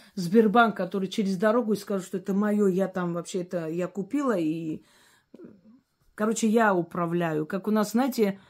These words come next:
один мужик был тоже во дворе, как, э, напивался, говорил, что Путин у него работал в гараже, машину ему мыл. <laughs> Напоминает эту шизофрению.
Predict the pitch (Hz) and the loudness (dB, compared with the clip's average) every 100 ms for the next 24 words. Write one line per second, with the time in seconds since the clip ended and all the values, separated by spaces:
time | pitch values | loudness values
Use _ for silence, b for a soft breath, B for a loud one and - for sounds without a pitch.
0 | B B - 196 220 208 220 220 175 190 | B B -2 2 4 6 4 2 2 0
1 | 247 214 185 185 185 175 190 185 165 175 | 0 0 0 0 0 0 0 0 -2 -6
2 | - 175 165 165 160 185 190 220 220 254 | -4 -4 -4 -6 -4 -2 0 0 2 2
3 | 247 202 180 190 190 196 - 196 226 202 | 0 -4 -2 -2 -2 -4 -6 -6 -4 -2
4 | 196 185 185 196 190 180 190 185 170 165 | 0 2 2 2 0 0 -2 -2 -4 -2
5 | 185 185 175 175 151 - 180 196 214 175 | 0 0 0 -2 -2 -2 -2 -2 0 0
6 | 180 180 185 185 185 - 269 - 330 - | -2 -2 0 0 0 0 2 4 4 2
7 | 269 254 - 349 - _ _ - - 214 | -4 -4 -4 -6 -6 _ _ -8 2 4
8 | 240 240 262 240 208 196 185 180 - 190 | 6 6 6 6 4 0 -2 -4 -2 -2
9 | 190 190 208 208 190 190 | -2 -2 0 0 0 -4